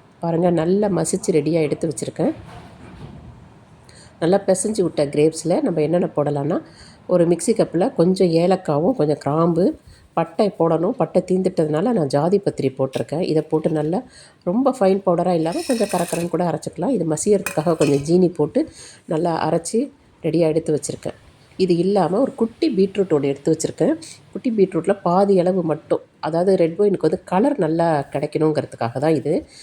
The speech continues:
கொஞ்சம் கரகரன்னு அரைச்சு அதையும் எடுத்து வச்சிருக்கேன். இப்போ நம்ம மசிச்சு விட்டோம்ல கிரேப்ஸ், அதை இந்த பாக்ஸ்ல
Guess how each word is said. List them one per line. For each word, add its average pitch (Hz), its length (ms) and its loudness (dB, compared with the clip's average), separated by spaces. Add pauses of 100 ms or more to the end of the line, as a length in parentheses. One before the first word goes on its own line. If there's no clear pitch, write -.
(200)
கொஞ்சம் 214 260 0
கரகரன்னு 180 480 2
அரைச்சு 170 260 -4
அதையும் 160 320 0
எடுத்து - 180 0
வச்சிருக்கேன். - 600 -6 (1080)
இப்போ 202 300 4
நம்ம 180 300 2
மசிச்சு 175 580 0
விட்டோம்ல 175 560 2
கிரேப்ஸ், 160 360 -2 (100)
அதை 160 180 0
இந்த 156 200 0
பாக்ஸ்ல 165 500 -2